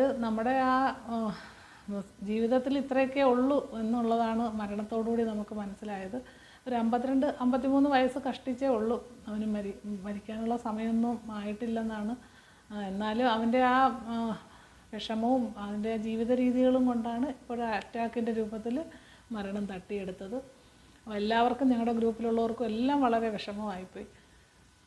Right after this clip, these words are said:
അപ്പം മരണം എന്തായാലും ഒരു യാഥാർത്ഥ്യമാണ്, അത് എപ്പോഴായാലും നമുക്ക് സംഭവിക്കും, ഇല്ലയെന്ന് പറയുന്നില്ല. എങ്കിലും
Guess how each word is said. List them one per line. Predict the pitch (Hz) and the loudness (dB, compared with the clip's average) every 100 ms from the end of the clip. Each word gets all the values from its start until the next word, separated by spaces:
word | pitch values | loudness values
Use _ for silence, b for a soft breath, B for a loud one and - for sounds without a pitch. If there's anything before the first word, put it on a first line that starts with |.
| _ _ _ | _ _ _
അപ്പം | 233 226 220 | -4 -2 -2
മരണം | 208 214 240 294 269 | 0 4 4 6 6
എന്തായാലും | 247 269 269 269 | 8 8 6 6
ഒരു | 277 | 6
യാഥാർത്ഥ്യമാണ്, | 247 233 254 254 254 262 247 247 262 | 6 6 6 4 4 4 4 4 4
അത് | 247 | 2
എപ്പോഴായാലും | 240 254 254 247 254 247 | 2 4 6 8 6 6
നമുക്ക് | 240 247 247 | 4 0 0
സംഭവിക്കും, | 233 214 220 202 202 - 220 | 0 0 -2 -4 -10 -10 -4
ഇല്ലയെന്ന് | 214 226 226 | 0 0 0
പറയുന്നില്ല. | 208 208 202 196 151 - b b - 202 | -2 -4 -6 -6 -10 -12 b b -14 -8
എങ്കിലും | 208 220 | -4 0